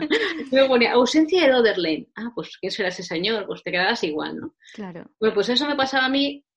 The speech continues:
Speaker 1: hace un, unos cuantos años ya. Y, claro, me tocó ya trabajar, ya, ya, ya empecé yo a estudiar el tema de, ya estaba en farmacia, ya estaba haciendo mi especialidad. Y yo decía, "¿Y por qué, no?". Y era porque yo había abusado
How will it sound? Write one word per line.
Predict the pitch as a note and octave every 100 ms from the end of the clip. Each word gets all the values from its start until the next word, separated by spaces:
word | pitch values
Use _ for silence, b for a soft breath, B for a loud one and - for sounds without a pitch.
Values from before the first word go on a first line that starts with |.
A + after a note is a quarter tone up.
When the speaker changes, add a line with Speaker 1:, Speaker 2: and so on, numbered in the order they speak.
| _
Speaker 1:
hace | G#3 G3+ A#3
un, | A#3
unos | A3+ - A3 A3
cuantos | G#3+ G#3+ G#3+
años | G#3 G#3 G3+ G3+
ya. | A3+ - - _ _ _ _ _ -
Y, | A3 A3 A#3 A3+
claro, | A3 G#3 F3 -
me | D#3+ E3+
tocó | E3+ F3
ya | F3 F3+
trabajar, | G#3+ F#3+ - F#3
ya, | F3+ F3+
ya, | F3+ F#3+
ya | F3+ F3+
empecé | F3+ F3+ F#3
yo | F#3
a |
estudiar | F3+ G3 F3+
el | F3
tema | F3+ F#3+ F3 F3
de, | F3 F3
ya | F3
estaba | F3+ F#3
en | F3+
farmacia, | F3+ G3 A3 A3+ G#3+
ya | G3 F3
estaba | - F3
haciendo | F3+ F#3+
mi | F#3
especialidad. | F3+ G3 F#3+ F#3 G#3+ A#3 A#3+ b b b b _
Y | G#3+
yo | G#3
decía, | F3+ F#3
"¿Y | D#3+ E3+
por | E3 D#3
qué, | - C4 G3+
no?". | G3+ F#4+
Y | G3
era | F#3 A#3+
porque | A3+ E3
yo | D#3+
había | E3 F3
abusado | F#3+ G#3 G#3+ A3+